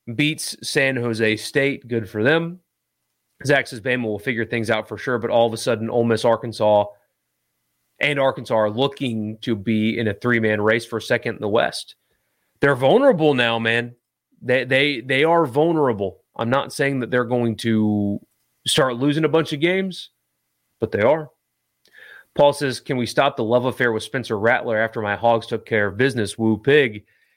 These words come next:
Hey, you're not gonna get a love affair, uh, from him out of me, because when that transfer happened,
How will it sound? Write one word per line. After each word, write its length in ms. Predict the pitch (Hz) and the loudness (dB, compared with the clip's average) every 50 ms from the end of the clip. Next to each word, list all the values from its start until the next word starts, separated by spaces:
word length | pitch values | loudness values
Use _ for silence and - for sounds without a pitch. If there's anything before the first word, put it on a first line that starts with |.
| _ - | _ -2
Hey, 400 | - 131 127 123 107 92 - - _ | 0 2 2 2 0 -2 -6 -16 _
you're 180 | - 120 120 131 | -10 -6 -4 -2
not 180 | 151 156 147 | -2 -2 -2
gonna 160 | - 139 127 | -2 -4 -6
get 160 | 113 120 131 120 | -4 -2 0 0
a 60 | 117 | 2
love 260 | 110 117 123 127 127 | 2 2 2 0 -2
affair, 540 | 120 - - 127 123 120 117 113 110 - - _ _ _ _ _ _ _ _ _ _ _ _ _ _ | -4 -2 0 2 2 2 2 0 -2 -4 -8 _ _ _ _ _ _ _ _ _ _ _ _ _ _
uh, 400 | - 120 113 107 92 - - - - _ _ _ _ | -6 -2 -2 0 -2 -2 -4 -8 -12 _ _ _ _
from 220 | - - 117 113 107 | -6 -4 -4 -2 0
him 180 | 120 127 123 | 0 0 2
out 140 | 123 123 117 | 2 0 0
of 80 | 110 101 | -2 -2
me, 340 | 107 127 131 117 104 101 - _ _ _ _ _ _ _ _ _ _ _ - | -2 -2 -2 -2 -4 -6 -12 _ _ _ _ _ _ _ _ _ _ _ -4
because 720 | 120 113 - - 123 113 110 104 101 95 - - - - _ _ _ _ _ _ _ _ _ | -4 -2 0 2 2 2 2 0 -2 -8 -12 -14 -16 -18 _ _ _ _ _ _ _ _ _
when 280 | - 113 123 131 139 | 0 0 2 2 4
that 180 | 147 147 127 - | 2 0 0 0
transfer 520 | - 147 143 143 143 131 - - 123 117 | -2 0 0 0 0 -4 -4 -4 -2 0
happened, 560 | 107 120 127 135 123 113 - 98 85 78 - | 0 2 0 0 -2 -4 -8 -14 -14 -16 -20